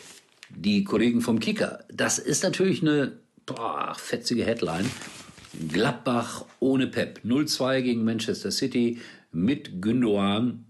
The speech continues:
chancenlos. Aus vor Augen. Wer steht da drauf? Ist ein bisschen holprig, finde ich. Vielleicht habe ich es auch nur schlecht vorgelesen. Ja,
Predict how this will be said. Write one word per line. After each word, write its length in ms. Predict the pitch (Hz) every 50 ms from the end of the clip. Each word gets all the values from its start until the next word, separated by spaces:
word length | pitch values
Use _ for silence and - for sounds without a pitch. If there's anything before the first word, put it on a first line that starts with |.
| _ -
chancenlos. 920 | - - - 123 123 113 - 95 82 80 73 71 - - - - - - - - _ _ _ - _ _ _ _ _ _ _ _ _ _ _ _ _ _ _ _ _ _ _ -
Aus 340 | - 98 98 110 110 - -
vor 280 | - - - 101 82
Augen. 220 | 82 85 80 - 71
Wer 160 | 73 80 92
steht 220 | 90 - - 95 82
da 80 | 90
drauf? 240 | 80 - 73 69 -
Ist 180 | - - - -
ein 20 |
bisschen 280 | - 143 - 131 113 -
holprig, 340 | 98 101 98 - - 80 -
finde 240 | - - - -
ich. 60 | - - - - - - -
Vielleicht 460 | - - 101 98 104 117 123 - -
habe 80 | - 101
ich 80 | 101
es 40 | -
auch 120 | 95 -
nur 120 | 101 98 90
schlecht 300 | - - 95 92 - -
vorgelesen. 600 | - 90 80 71 65 - - - - - - - - - - - - - - - - -
Ja, 160 | - 71 62